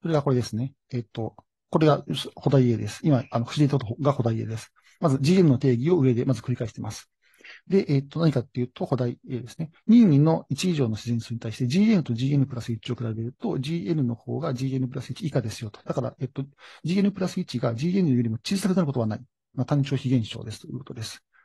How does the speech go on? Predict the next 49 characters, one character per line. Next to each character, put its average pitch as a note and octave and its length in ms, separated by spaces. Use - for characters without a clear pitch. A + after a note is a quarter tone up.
こ - 40
れ F3 60
は、 D#3+ 40
ま C#3 60
あ、 - 60
高 D#3 160
義 A2 120
単 A#2 200
調 A2+ 120
増 A2 120
加 G#2+ 60
と G2+ 40
言 G#2 80
っ - 40
た - 80
り - 60
し - 60
ま G#2 80
す。 - 160
で、 E3 80
な G#3+ 120
ん F#3 80
で - 80
か。 - 260
こ G3+ 100
れ A3+ 80
は、 B3+ 280
先 D3 160
ほ F#3 80
ど F3 100
の F3 80
こ F3 80
の D#3 100
ジ D3+ 140
ー A3+ 100
エ - 40
ヌ D#3 40
の A2+ 100
定 B2 180
義 A2 100
を - 20
見 A#2+ 80
れ A2 80
ば A2+ 80
わ A2 80
か - 80
り A2 80
ま G#2+ 120
す。 - 100